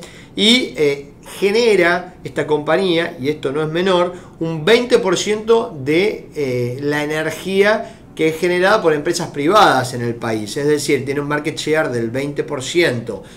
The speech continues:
eh, y eso es importante porque obviamente, eh, la pone en, en el centro de la escena, eh, en esta situación en la cual,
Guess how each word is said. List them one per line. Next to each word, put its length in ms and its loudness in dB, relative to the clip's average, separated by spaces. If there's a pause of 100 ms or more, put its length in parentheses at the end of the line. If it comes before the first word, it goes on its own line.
(180)
eh, 460 -4 (260)
y 140 2
eso 280 4
es 160 2
importante 680 2
porque 580 -2 (200)
obviamente, 840 0
eh, 440 -4
la 220 -4
pone 540 2
en, 300 -8
en 240 -8
el 200 -8
centro 600 0
de 120 4
la 100 0
escena, 760 4 (220)
eh, 540 -4
en 180 -4
esta 640 -2
situación 800 0
en 140 -10
la 120 -6
cual, 320 2